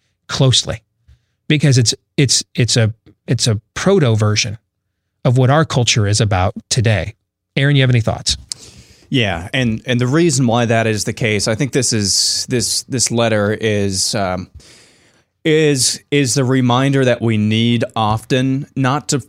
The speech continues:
Speaker 2: not to fall into any, uh, either, I should say, of the ditches that you can find yourself be, i-, i-, in,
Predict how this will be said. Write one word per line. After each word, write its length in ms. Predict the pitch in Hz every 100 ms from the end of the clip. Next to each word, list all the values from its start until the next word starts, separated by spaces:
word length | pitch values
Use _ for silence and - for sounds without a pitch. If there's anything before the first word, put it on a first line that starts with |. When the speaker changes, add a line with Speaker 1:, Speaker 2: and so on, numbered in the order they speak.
| _
Speaker 2:
not 300 | 143 143 185
to 80 | 156
fall 480 | - 147 139 135 135
into 680 | 123 123 - 117 110 104 107
any, 460 | 113 123 120 113 117 -
uh, 280 | 104 98 -
either, 340 | 127 127 92
I 100 | 92
should 200 | 98 104
say, 300 | - 110 104
of 200 | 104 101
the 80 | 104
ditches 520 | 92 113 - 110 107
that 160 | 113 -
you 80 | 113
can 160 | 107
find 240 | 113 107 107
yourself 460 | 107 123 110 110
be, 80 | 127
i-, 320 | 117 120 -
i-, 100 | 127 -
in, 520 | 131 113 117 120 123